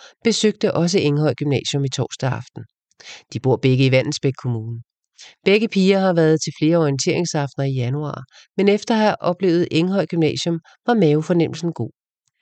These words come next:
"Det virker som et godt sted. Det er fedt, at der både er S T X, H H X, H T X og H F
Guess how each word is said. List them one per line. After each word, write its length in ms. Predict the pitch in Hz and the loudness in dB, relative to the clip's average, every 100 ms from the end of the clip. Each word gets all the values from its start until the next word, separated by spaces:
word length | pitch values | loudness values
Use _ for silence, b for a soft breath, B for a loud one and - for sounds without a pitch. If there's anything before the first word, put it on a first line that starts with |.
| b b b | b b b
"Det 120 | 117 | 0
virker 200 | 127 131 | 2 2
som 160 | 143 131 | 0 0
et 100 | 131 | 0
godt 200 | 131 131 | -2 -2
sted. 260 | - 120 120 _ _ b b b b | -4 -6 -6 _ _ b b b b
Det 80 | 170 | 0
er 40 | 147 | 0
fedt, 280 | 190 180 - | 0 0 0
at 100 | 185 | 0
der 80 | 180 | 2
både 300 | 156 147 160 - | 4 4 2 2
er 280 | 131 - 127 | -2 0 -2
S 80 | |
T 100 | - 120 160 | -2 0 0
X, 120 | - - | 0 -2
H 40 | |
H 180 | 165 135 135 147 160 | 0 0 0 0 -2
X, 140 | - | -2
H 60 | 151 131 | -2 -2
T 40 | 101 151 160 | -2 -2 -2
X 80 | |
og 120 | 165 139 | -6 -6
H 300 | 143 | -4
F 40 | 147 | -2